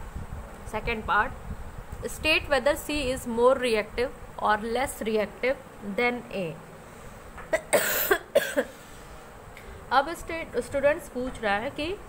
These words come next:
जो सी है वो ज़्यादा reactive है या less reactive है ए के comparison में।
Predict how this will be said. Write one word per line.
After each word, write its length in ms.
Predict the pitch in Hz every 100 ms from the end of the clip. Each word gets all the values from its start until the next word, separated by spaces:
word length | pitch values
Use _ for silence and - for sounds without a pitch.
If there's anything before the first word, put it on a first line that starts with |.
| - - - - - - - - -
जो 240 | 233 294
सी 340 | 302 - 294 320
है 240 | 285 180
वो 200 | 180 247
ज़्यादा 360 | 233 226 214 269
reactive 540 | 285 285 277 285 277
है 120 | 320 359 - - - - - - - - 240
या 160 | 262 254
less 340 | 220 247 -
reactive 480 | 220 226 214 233 220
है 140 | 294 370 - - - 233
ए 240 | 240 220
के 60 | 196
comparison 560 | 190 175 170 175 175 175
में। 160 | 185